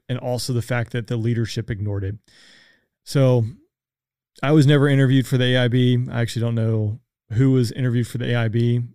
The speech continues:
but I don't think there were a lot of night guys who were interviewed for the A I B.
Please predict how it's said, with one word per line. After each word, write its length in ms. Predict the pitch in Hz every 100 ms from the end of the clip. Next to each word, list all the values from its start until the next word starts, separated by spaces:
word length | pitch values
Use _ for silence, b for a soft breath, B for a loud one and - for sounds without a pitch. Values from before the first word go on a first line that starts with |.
| _
but 120 | 123
I 100 | 123
don't 180 | 127 139
think 140 | 139 123
there 80 |
were 60 | 120
a 40 |
lot 140 | 110 113
of 100 | 104
night 240 | 104 113
guys 340 | - 107 107 101
who 80 |
were 100 | 110
interviewed 400 | 113 107 101 104
for 140 | - 117
the 180 | 117 110
A 80 |
I 40 | 104
B. 240 | - -